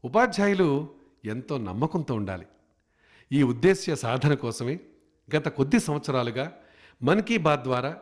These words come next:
పరీక్ష మీద చర్చ, అంటే టౌన్ హాల్ ద్వారా లేదా పరీక్ష యోధుల పుస్తకం ద్వారా నిరంతరం ప్రయత్నిస్తూనే ఉన్నాం. ఈ కార్యక్రమానికి దేశవ్యాప్తంగా విద్యార్థులు, తల్లిదండ్రులు, ఉపాధ్యాయులు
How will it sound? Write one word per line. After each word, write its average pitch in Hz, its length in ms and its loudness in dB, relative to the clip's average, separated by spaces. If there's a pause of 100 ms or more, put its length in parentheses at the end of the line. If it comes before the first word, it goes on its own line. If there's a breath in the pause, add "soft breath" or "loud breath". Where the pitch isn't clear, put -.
(380 soft breath)
పరీక్ష 202 320 2
మీద 160 220 2
చర్చ, 135 340 -2 (640)
అంటే 131 140 -2
టౌన్ 151 300 4
హాల్ 160 220 4
ద్వారా 127 440 0
లేదా 123 240 0 (460 loud breath)
పరీక్ష 208 300 2
యోధుల 165 320 4
పుస్తకం 151 500 -2
ద్వారా 120 260 -2 (400 soft breath)
నిరంతరం 156 580 -2
ప్రయత్నిస్తూనే 175 680 0
ఉన్నాం. 139 280 -2 (960 soft breath)
ఈ 185 120 4
కార్యక్రమానికి 190 760 2 (640 loud breath)
దేశవ్యాప్తంగా 147 920 0 (160)
విద్యార్థులు, 135 580 2 (100)
తల్లిదండ్రులు, 135 680 0
ఉపాధ్యాయులు 151 680 2